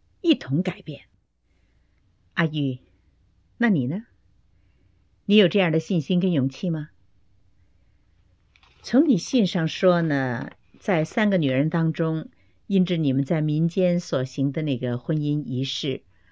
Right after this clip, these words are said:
嗯，他的那个原来的太太离开他了，所以你呢，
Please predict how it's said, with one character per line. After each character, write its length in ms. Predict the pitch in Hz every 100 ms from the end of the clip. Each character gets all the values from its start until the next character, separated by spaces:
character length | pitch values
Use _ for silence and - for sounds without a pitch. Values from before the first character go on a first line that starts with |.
| _ _ _ -
嗯， 520 | 160 139 139 135 135 _ _ _ _ _ _
他 220 | - 220 208
的 140 | 190
那 120 | 170
个 420 | 147 147 131 131 - _ _
原 220 | 151 160
来 160 | 170 151
的 120 | 156
太 240 | - 156
太 180 | 139 143
离 200 | 127 131
开 200 | 135 170
他 220 | 165 175
了， 120 | 165 - _ _ _ _ _
所 200 | - 220
以 120 | 233
你 360 | 233 202 127 113
呢， 220 | 147 226